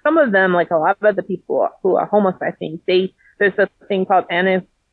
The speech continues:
anosognosia or something like that, where people don't know that they're sick. They, they don't, they, they've been told that they're sick, they don't believe it, and so they don't, you know, go to the treatment or go to the doctors and take them out of the state, the medicine,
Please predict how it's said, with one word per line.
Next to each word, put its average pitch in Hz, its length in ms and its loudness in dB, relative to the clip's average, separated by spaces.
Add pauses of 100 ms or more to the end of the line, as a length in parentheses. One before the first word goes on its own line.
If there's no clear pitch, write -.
anosognosia 196 1500 0
or 214 60 -6
something 226 220 0
like 226 220 0 (120)
that, 226 180 2
where 180 160 4
people 180 500 -2 (220)
don't 180 240 2 (480)
know 180 280 6
that 175 220 2
they're 165 220 -2
sick. 123 180 0 (100)
They, 165 200 -4 (280)
they 180 120 0
don't, 170 300 2 (220)
they, 170 360 2 (360)
they've 180 200 -2
been 175 160 0
told 254 200 2
that 202 160 2
they're 180 160 0
sick, - 220 -6
they 175 80 2
don't 170 180 0
believe 170 280 0
it, - 120 -2
and 175 120 -12
so 180 60 -2
they 170 140 0
don't, 170 260 2 (460)
you 180 100 -2
know, 151 160 -2
go 185 300 2
to 180 100 -2
the 175 140 -4
treatment - 480 -4
or 160 60 -2
go 170 200 2
to 170 140 -4
the 170 100 -2
doctors 170 460 -4
and - 160 -18
take 175 180 -4
them 151 140 -8
out - 140 -4
of 170 60 -10
the 170 100 -10
state, - 300 -8
the 170 100 -4
medicine, 170 360 -2